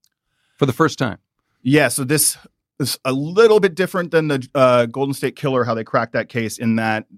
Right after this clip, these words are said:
Speaker 2: there's this familial D N A that they can use in cases.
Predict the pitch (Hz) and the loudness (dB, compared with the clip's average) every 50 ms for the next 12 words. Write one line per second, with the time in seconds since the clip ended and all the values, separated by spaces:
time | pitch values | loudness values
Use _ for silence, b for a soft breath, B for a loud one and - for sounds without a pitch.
0 | 95 117 123 117 117 110 - 113 113 110 - - - - - _ - 139 131 131 | _ -8 -6 -6 -6 -8 -8 -8 -8 -8 -8 -8 -10 -10 -10 _ 0 0 2 2
1 | 135 135 139 139 139 135 131 123 120 117 120 110 113 107 107 104 104 95 95 95 | 2 2 2 0 0 -2 -2 -2 -4 -4 -4 -4 -4 -4 -4 -6 -6 -8 -8 -10
2 | 95 90 - - 98 101 98 _ - 101 98 95 98 95 92 90 90 92 - - | -12 -12 -12 -12 -12 -14 -14 _ -14 -16 -14 -14 -14 -14 -14 -14 -16 -16 -16 -18
3 | _ 98 98 98 - 110 98 95 92 - 87 82 80 80 87 - - | _ -18 -20 -18 -16 -16 -16 -16 -16 -18 -18 -18 -20 -18 -16 -16 -16